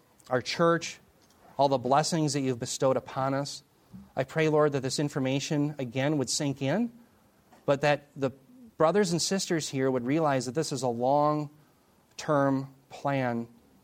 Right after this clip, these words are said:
to learn logic and better exegetical skills, to know you and your word. And I pray that they would be excited about this and that they would seek to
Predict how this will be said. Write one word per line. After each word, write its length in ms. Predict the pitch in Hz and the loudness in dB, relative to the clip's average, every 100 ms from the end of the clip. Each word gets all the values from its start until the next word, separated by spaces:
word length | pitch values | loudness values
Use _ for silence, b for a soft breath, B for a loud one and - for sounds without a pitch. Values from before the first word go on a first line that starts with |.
| _ - | _ -6
to 120 | 139 | -2
learn 280 | 135 131 123 | 0 0 0
logic 600 | 120 139 135 139 135 135 | 0 0 0 -2 -4 -6
and 180 | 117 117 - - 113 - | -6 -8 -14 -18 -10 -2
better 240 | 135 139 | 0 0
exegetical 680 | 131 - 120 131 139 147 143 | -2 -6 -4 -2 0 0 -4
skills, 400 | - 143 135 139 | -2 -2 -2 -2
to 100 | 135 | -4
know 160 | 127 | -2
you 220 | 120 139 143 | -2 0 0
and 80 | |
your 120 | 143 135 | 0 0
word. 380 | 127 123 123 - b b b b b | 0 0 0 -6 b b b b b
And 100 | 135 | -4
I 60 | |
pray 260 | 135 165 170 | -2 0 2
that 140 | 165 | 2
they 80 | 147 | 0
would 100 | 135 | -2
be 100 | 120 | -2
excited 520 | 117 - - 156 165 | -6 -6 -2 0 2
about 280 | 151 139 139 | 2 2 0
this 300 | 139 135 - | -2 -4 -4
and 80 | 135 | -4
that 120 | 120 | -4
they 120 | 127 | -4
would 120 | 123 117 | -4 -4
seek 340 | - 156 151 | -2 -2 -2
to 200 | 139 113 | -4 -4